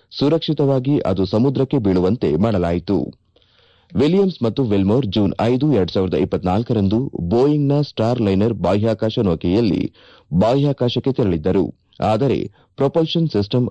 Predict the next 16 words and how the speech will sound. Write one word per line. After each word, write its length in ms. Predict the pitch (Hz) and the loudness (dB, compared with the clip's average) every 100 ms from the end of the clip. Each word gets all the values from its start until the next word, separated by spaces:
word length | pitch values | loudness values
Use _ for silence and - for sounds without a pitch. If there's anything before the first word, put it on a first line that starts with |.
| - | -2
ಅಸಮರ್ಪಕ 600 | 98 117 127 123 127 135 | -2 0 0 0 -2 -2
ಕಾರ್ಯನಿರ್ವಹಣೆ 760 | 131 92 98 104 107 107 107 | -2 0 0 2 2 2 0
ಸೇರಿದಂತೆ 680 | 117 95 82 92 123 87 - - - _ - | 0 -2 0 0 0 -2 -2 -12 -20 _ -4
ತಾಂತ್ರಿಕ 420 | 131 151 147 143 156 | -2 0 -2 -2 -2
ಸಮಸ್ಯೆಗಳಿಂದ 560 | 110 101 101 104 104 101 | 0 0 0 0 2 2
ಅವರ 420 | 117 - 90 87 | 0 0 -2 -2
ಸಕಾಲಿಕ 520 | 85 104 139 139 131 | -2 -2 0 -2 0
ಮರಳುವಿಕೆ 720 | 135 98 87 87 98 117 76 - | 0 2 2 0 0 0 -2 0
ವಿಳಂಬವಾಯಿತು. 840 | 123 127 92 87 87 80 95 57 _ _ _ _ _ - | 0 0 0 -2 -2 0 -2 -2 _ _ _ _ _ -2
ಸೆಪ್ಟೆಂಬರ್ 440 | 165 190 180 - | 0 0 0 0
ಎರಡ್ 220 | - 113 | 0 -2
ಸಾವಿರದ 280 | 120 131 123 | 0 0 0
ಇಪ್ಪತ್ನಾಲ್ಕರಲ್ಲಿ 880 | 123 95 98 98 107 110 98 104 147 | 0 0 0 0 0 0 2 2 0
ಸ್ಟಾರ್ 340 | - 107 98 | -2 -2 -2
ಲೈನರ್ 340 | 90 92 107 - | 0 0 -2 -2
ಅನ್ನು 480 | 95 113 85 - | 0 0 0 -4